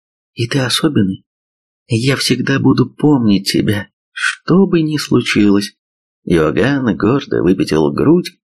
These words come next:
и победно оглянулся на заслоняющих вход мужланов.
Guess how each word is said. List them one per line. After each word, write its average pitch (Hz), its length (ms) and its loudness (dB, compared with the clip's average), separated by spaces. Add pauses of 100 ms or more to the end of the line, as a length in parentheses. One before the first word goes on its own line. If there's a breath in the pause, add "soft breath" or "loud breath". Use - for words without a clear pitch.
(180)
и 139 140 0
победно 113 580 0
оглянулся 101 800 0 (140)
на 110 200 2
заслоняющих 104 880 0
вход - 480 -4
мужланов. 64 720 -2